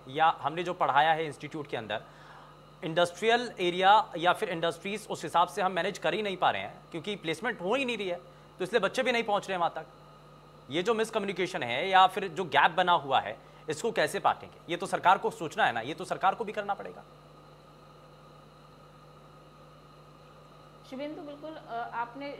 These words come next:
Speaker 2: ठीक बात कही, क्योंकि बच्चा जब किसी भी इंस्टीट्यूट में या किसी भी जगह जाता है, सबसे पहले मैंने खुद ने ये चीज़ नोटिस करी,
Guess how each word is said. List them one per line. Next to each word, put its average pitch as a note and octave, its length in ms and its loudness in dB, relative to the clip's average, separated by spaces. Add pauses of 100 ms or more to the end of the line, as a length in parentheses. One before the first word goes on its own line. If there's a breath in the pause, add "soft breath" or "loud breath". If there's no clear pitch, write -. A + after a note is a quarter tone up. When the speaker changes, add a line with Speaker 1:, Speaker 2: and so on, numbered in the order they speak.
(120)
Speaker 2:
ठीक A#3+ 200 -14
बात B3+ 220 -8
कही, A#3+ 120 -8
क्योंकि C#4+ 260 -12
बच्चा B3 280 -8
जब C#4 200 -8
किसी C#4 200 -12
भी C#4+ 100 -12
इंस्टीट्यूट C4+ 460 -6
में C#4+ 80 6
या C#4+ 100 6
किसी B3+ 280 0
भी C#4 240 0
जगह A#3+ 280 4
जाता A3 320 6
है, C4+ 60 4
सबसे C4+ 280 -2
पहले B3 240 2
मैंने B3+ 180 0
खुद B3+ 160 -2
ने C4 140 0
ये B3+ 100 2
चीज़ B3+ 180 -4
नोटिस A#3 300 -2
करी, A3 260 -2